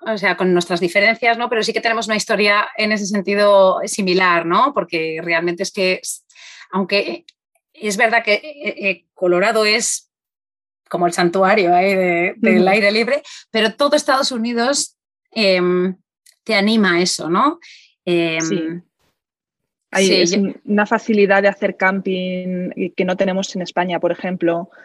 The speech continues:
Speaker 2: Em, la cantidad de parques nacionales, eh, los programas educativos que ofrecen, eso es en todo Estados Unidos, tienes razón, es, es
Speaker 1: Ujú.
Speaker 2: increíble, la verdad.
Speaker 1: Pero sí que es verdad que, por ejemplo, nosotros que vivimos en la costa este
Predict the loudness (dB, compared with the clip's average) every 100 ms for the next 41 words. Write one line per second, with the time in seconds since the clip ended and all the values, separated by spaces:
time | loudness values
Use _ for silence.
0 | _ _ -2 0 0 -2 -2 -4 -2 -2
1 | 0 2 4 6 4 2 0 -2 -2 -4
2 | -2 0 2 2 2 -2 -6 -4 0 -2
3 | -2 -4 -2 -2 -2 -2 -2 -2 -2 -2
4 | -4 -2 2 2 2 0 0 0 -4 -6
5 | -8 -2 0 0 -6 0 0 2 0 0
6 | -4 -10 -10 -10 -14 -16 -14 -12 -12 -14
7 | -14 -14 -14 _ -12 -8 -4 0 2 2
8 | 2 -2 -6 -8 -4 -2 -4 -6 _ _
9 | _ _ _ _ _ _ -2 -2 0 -2
10 | 0 2 2 0 -2 -4 -2 2 2 2
11 | -2 -4 -2 0 2 0 2 0 0 0
12 | 0 -2 -2 -2 0 0 0 0 0